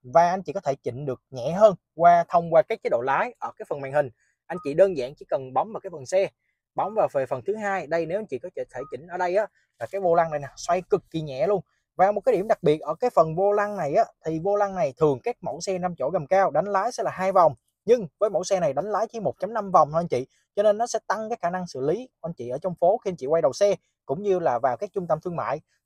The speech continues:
Thì cái phần mà quay đầu xe nó sẽ dễ dàng hơn rất là nhiều với các anh chị nào mình sở hữu xe lần đầu hoặc các chị nữ đi xe, nó sẽ rất là nhẹ nhàng về phần vô lăng, giúp cho mình điều khiển xe nó dễ dàng hơn.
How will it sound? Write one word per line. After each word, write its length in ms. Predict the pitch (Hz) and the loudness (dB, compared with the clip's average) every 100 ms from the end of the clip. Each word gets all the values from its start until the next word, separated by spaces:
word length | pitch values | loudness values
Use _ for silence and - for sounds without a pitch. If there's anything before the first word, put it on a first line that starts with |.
| - | -4
Thì 220 | 156 147 | -2 -2
cái 160 | 202 | -6
phần 240 | 226 151 135 | 0 -2 0
mà 280 | 131 131 131 | -6 -4 -2
quay 200 | 147 165 | 2 2
đầu 120 | 127 | 2
xe 260 | 170 165 | 2 0
nó 100 | 196 | 0
sẽ 200 | 220 180 151 | -4 -6 -6
dễ 140 | 117 | -6
dàng 220 | 175 143 | -2 -2
hơn 100 | 170 | -2
rất 200 | 202 233 269 | -4 -2 -2
là 60 | |
nhiều 280 | 160 139 131 - _ _ | 0 0 -2 -6 _ _
với 320 | 131 175 247 262 | 4 4 4 0
các 120 | 233 | -6
anh 100 | 175 | -6
chị 140 | 143 127 | -10 -8
nào 140 | 135 | -8
mình 140 | 120 | -8
sở 120 | 117 143 | -8 -8
hữu 120 | 143 | -8
xe 120 | 196 | -6
lần 140 | 156 | -2
đầu 220 | 139 131 123 | 2 0 0
hoặc 140 | - - | -10 -12
các 120 | 196 196 _ | -12 -12 _
chị 100 | 123 | -12
nữ 200 | 120 165 | -8 -8
đi 80 | 202 | -2
xe, 220 | 196 190 - _ _ | 0 0 -2 _ _
nó 40 | |
sẽ 120 | 202 165 | -6 -4
rất 140 | 240 | 0
là 60 | 160 | -2
nhẹ 160 | 120 | -4
nhàng 220 | 135 131 | -10 -8
về 100 | 127 | -6
phần 160 | 123 131 | -6 -6
vô 100 | 156 | -2
lăng, 160 | 190 185 - | -2 -4 -10
giúp 120 | 208 - | -16 -8
cho 80 | 175 | -6
mình 360 | 147 127 120 123 | -6 -8 -12 -14
điều 120 | 120 | -14
khiển 200 | 110 143 | -14 -12
xe 180 | 180 165 | -10 -8
nó 100 | 185 | -6
dễ 140 | 120 | -6
dàng 240 | 180 139 | -4 -2
hơn. 200 | 151 214 | 0 0